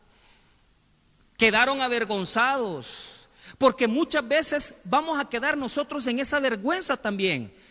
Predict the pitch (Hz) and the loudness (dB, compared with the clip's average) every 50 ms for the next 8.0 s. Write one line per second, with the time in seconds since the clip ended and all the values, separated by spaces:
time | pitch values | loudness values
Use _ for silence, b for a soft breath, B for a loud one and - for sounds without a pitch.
0 | B B B 262 262 247 240 220 202 247 302 320 302 - - 285 269 247 240 - | B B B 4 4 4 2 0 -4 -4 -4 -4 -4 -4 -2 -2 -2 -2 -4 -6
1 | - 285 294 262 262 - - 285 277 - 285 247 - 233 220 214 196 - - 285 | -6 -4 -2 -2 -2 -2 0 2 4 4 2 2 0 0 2 2 4 4 2 2
2 | 262 254 262 233 233 277 311 - - - 233 247 254 - - - B B B B | 2 0 0 0 -2 -2 -4 -4 -2 -2 -2 -2 -4 -6 -12 -20 B B B B
3 | B B 269 262 240 240 220 220 277 311 311 - - 285 269 247 220 - 277 277 | B B 4 4 4 2 0 -2 -2 -4 -4 -4 -2 -2 -2 -2 -4 -4 -4 -4
4 | 285 262 269 254 233 - 226 214 - - 220 214 196 190 233 269 285 294 269 - | -2 -2 -2 -2 -2 -2 -4 -6 -4 -2 -2 0 2 2 0 0 -2 -4 -6 -4
5 | 262 277 254 - - 202 - 202 - - 185 180 170 247 269 247 233 240 277 294 | -4 -4 -4 -4 -8 -8 -8 -8 -6 -4 -4 -4 -2 -2 0 0 0 0 0 0
6 | 285 - - 202 202 208 208 214 214 233 269 262 240 247 285 302 277 - - 208 | -2 -2 -4 -2 0 0 0 2 2 0 0 0 -2 -2 -2 -4 -4 -4 -4 -4
7 | 196 180 196 220 220 208 - 214 - 214 214 - - 202 185 175 175 180 196 202 | -2 -2 -2 -2 -2 -2 -2 -2 -4 -6 -6 -4 -2 -2 0 0 2 0 0 -2